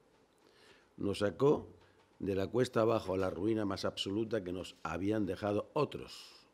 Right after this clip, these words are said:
otros. Con el rescate a punta de pistola, lo, que lo teníamos todos los días encima de la mesa y us-, y nos hubiesen empobrecido mucho más, con una serie de medidas draconianas.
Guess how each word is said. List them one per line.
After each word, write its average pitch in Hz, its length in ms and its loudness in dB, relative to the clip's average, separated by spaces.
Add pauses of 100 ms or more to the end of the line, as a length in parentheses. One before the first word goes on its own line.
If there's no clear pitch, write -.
(160)
otros. 110 760 0 (1500)
Con 107 180 0
el 110 60 2
rescate 139 720 2 (800)
a 98 120 -4
punta 123 340 2
de 117 80 4
pistola, 123 520 2
lo, 107 260 2
que 101 120 -4
lo 101 100 2
teníamos 107 460 2
todos 226 260 2
los 113 160 4
días 117 200 4
encima 120 280 0
de 113 80 0
la 101 80 2
mesa 120 320 2 (840)
y 98 140 2
us-, 95 240 0
y 117 60 -2
nos 107 240 2
hubiesen 113 400 2
empobrecido 104 680 0
mucho 110 460 0
más, - 580 -4 (960)
con 98 80 0
una 110 120 4
serie 110 180 4
de 110 80 6
medidas 104 340 4
draconianas. 101 1080 0